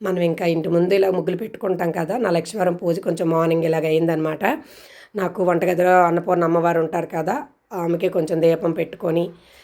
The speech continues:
కంటిన్యూగా చేయనండి. ఇది కూడా మీరు ఏమనుకోవద్దు, ఒక గురువుగారు చెప్పారు ప్రతిరోజు అలాగా దీపం పెట్టకూడదు అన్నట్టు. ఎవరి విధి విధానాలు అలా చేసుకుంటారు. ఇలా ప్రత్యేకమైన రోజుల్లో నేను దీపం పెడతాను అమ్మవారికి, పెట్టి నైవేద్యం చేసుకొని, పెద్ద విశేషంగా ఏం చేసుకోలేదు. కుంకుమార్చన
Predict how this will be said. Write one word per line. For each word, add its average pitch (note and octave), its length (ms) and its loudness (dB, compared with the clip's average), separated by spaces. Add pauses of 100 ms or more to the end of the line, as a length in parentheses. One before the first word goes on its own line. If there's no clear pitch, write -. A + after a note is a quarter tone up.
(140)
కంటిన్యూగా F#3 560 4
చేయనండి. F3 440 0
ఇది G#3+ 200 -4
కూడా G3 520 4
మీరు F#3 160 0
ఏమనుకోవద్దు, F3+ 600 0
ఒక E3+ 160 -4
గురువుగారు F3 460 0
చెప్పారు F3+ 260 -4
ప్రతిరోజు F#3 640 0
అలాగా F3 380 0
దీపం E3+ 360 -4
పెట్టకూడదు E3+ 480 -6
అన్నట్టు. D#3+ 500 -2 (440)
ఎవరి F3+ 220 2
విధి F3 180 -2
విధానాలు F3+ 400 4
అలా E3+ 220 0 (200)
చేసుకుంటారు. F3 720 -4
ఇలా F#3+ 100 -4
ప్రత్యేకమైన F3+ 540 0
రోజుల్లో E3+ 340 -2
నేను B3+ 160 -2
దీపం E3+ 260 -4
పెడతాను D#3+ 380 -6
అమ్మవారికి, D#3+ 420 -4
పెట్టి G#3+ 420 -4 (520)
నైవేద్యం F#3 500 4
చేసుకొని, F#3+ 400 -4
పెద్ద E3+ 300 -4
విశేషంగా G3 640 2
ఏం F#3+ 200 2
చేసుకోలేదు. F3+ 520 -4
కుంకుమార్చన F3+ 560 0